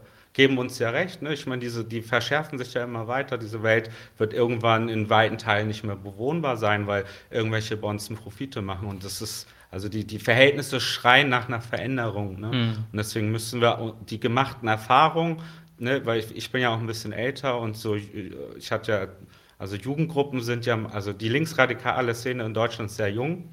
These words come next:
Speaker 1: so. Deswegen entsteht da nicht so eine Weitergabe von Erkenntnissen.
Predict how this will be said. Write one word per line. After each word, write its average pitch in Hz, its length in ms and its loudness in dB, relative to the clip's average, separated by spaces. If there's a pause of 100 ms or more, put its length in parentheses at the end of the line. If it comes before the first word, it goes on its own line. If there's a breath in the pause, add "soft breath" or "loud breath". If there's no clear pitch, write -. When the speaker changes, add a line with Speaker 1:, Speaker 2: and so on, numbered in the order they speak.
(120)
Speaker 1:
so. 135 260 -10 (340 loud breath)
Deswegen 117 640 0 (140)
entsteht 120 500 -2
da 120 120 6
nicht 120 200 0
so 123 140 -2
eine 107 260 0
Weitergabe 113 600 4
von 110 200 -6
Erkenntnissen. 139 880 -6